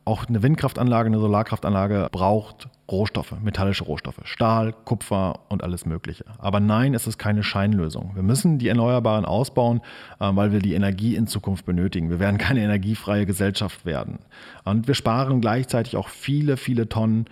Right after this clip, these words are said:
Kohle und auch Erdöl ein, das wir nicht mehr in die Luft blasen. Im Gegensatz zu fossilen Rohstoffen, die fast gar nicht recycelt werden, mal abgesehen von etwas Plastikrecycling,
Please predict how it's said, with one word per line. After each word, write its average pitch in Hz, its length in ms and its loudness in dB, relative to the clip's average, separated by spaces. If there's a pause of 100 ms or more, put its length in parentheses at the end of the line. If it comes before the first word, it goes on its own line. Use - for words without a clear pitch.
(340)
Kohle 143 460 2
und 113 160 -2
auch 107 180 -2
Erdöl 110 360 0
ein, 95 280 0 (160)
das - 140 -8
wir 107 80 0
nicht 107 180 0
mehr 98 120 2
in 95 100 2
die 92 160 -2 (180)
Luft 120 320 -4
blasen. 80 440 -4 (340)
Im 98 120 -2
Gegensatz 117 440 0
zu 117 80 -4
fossilen 147 640 0
Rohstoffen, 95 580 -4
die 95 80 -10
fast - 300 -6
gar 113 180 4
nicht 123 240 0
recycelt 95 460 -4
werden, 110 360 -2
mal 90 200 -4
abgesehen 95 360 -4
von 82 240 -6
etwas - 300 -6
Plastikrecycling, 110 1000 -2